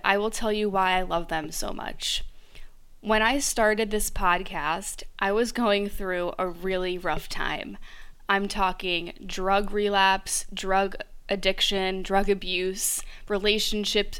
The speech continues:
issues, anxiety, depression. I was going through one of the craziest moves of my life. So therapy really helped me get through a lot of that.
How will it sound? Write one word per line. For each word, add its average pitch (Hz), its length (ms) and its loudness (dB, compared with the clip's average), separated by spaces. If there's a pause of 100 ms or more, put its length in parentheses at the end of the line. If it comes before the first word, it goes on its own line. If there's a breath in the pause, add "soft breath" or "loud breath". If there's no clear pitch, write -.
issues, 196 760 -2 (260 soft breath)
anxiety, 196 1040 0
depression. 185 880 2 (460 loud breath)
I 202 140 6
was 208 220 4
going 202 320 4
through 202 260 2
one 190 220 2
of 190 100 -4
the 190 100 -2
craziest 202 800 0
moves 190 520 0
of 190 140 -2
my 180 180 -2
life. 180 520 2 (480 loud breath)
So 190 680 4 (280)
therapy 240 1000 2 (280)
really 196 460 0
helped 185 380 2
me 190 120 -2
get 185 220 0
through 175 380 -2
a 170 60 0
lot 160 240 2
of 165 160 -4
that. - 440 0